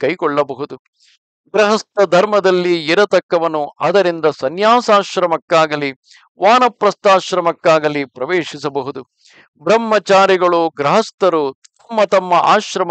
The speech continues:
ಧರ್ಮಗಳಲ್ಲಿಯೇ ನಿಂತರೂ ನಿಲ್ಲಬಹುದು. ಮೇಲೆ ಹೇಳಿದ ಎಲ್ಲ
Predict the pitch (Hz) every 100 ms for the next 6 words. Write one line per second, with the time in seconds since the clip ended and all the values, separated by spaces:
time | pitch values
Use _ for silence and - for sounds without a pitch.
0 | 156 131 156 202 175 170 160 160 147 135
1 | 131 185 - 170 147 135 127 147 175 127
2 | 135 135 - _ _ _ - _ - 175
3 | 208 190 170 156 180 175 156 151 151 196